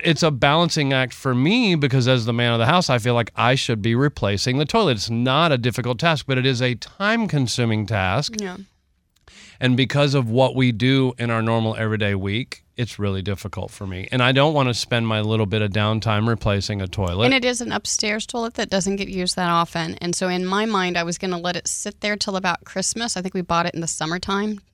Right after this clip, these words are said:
Speaker 2: July or so is whenever the New York guys came and stayed with us.
Speaker 1: July.
Speaker 2: And in my mind, I was gonna let it sit there for six months. And if you hadn't had, found time, I was gonna hire someone to come do it.
Speaker 1: Yeah.
Speaker 2: You know, 'cause we're just busy.
Speaker 1: Yeah.
Speaker 2: That's okay. We just gotta get it done.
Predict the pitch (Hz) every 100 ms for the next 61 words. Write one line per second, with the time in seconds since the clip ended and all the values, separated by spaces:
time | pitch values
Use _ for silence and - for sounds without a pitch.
0 | _ - 170 170 185 185 - 190 190 196
1 | 175 190 185 185 175 170 165 170 175 175
2 | 170 175 156 - 165 156 156 160 165 208
3 | 247 120 113 107 101 98 _ - - -
4 | - - - 202 196 190 185 - 196 196
5 | 202 202 196 185 175 190 185 180 - -
6 | 214 226 214 185 - 208 - - 220 202
7 | 160 87 - 175 180 180 185 185 190 185
8 | - - 175 180 208 196 190 302 - 127
9 | 156 - - 156 85 - 156 127 113 -
10 | 92 - 120 113 170 214 208 202 226 262
11 | 269 381 381 175 - _ - 202 254 381
12 | 330 381 _ _ 233 254 - 294 285 302
13 | 294 392 202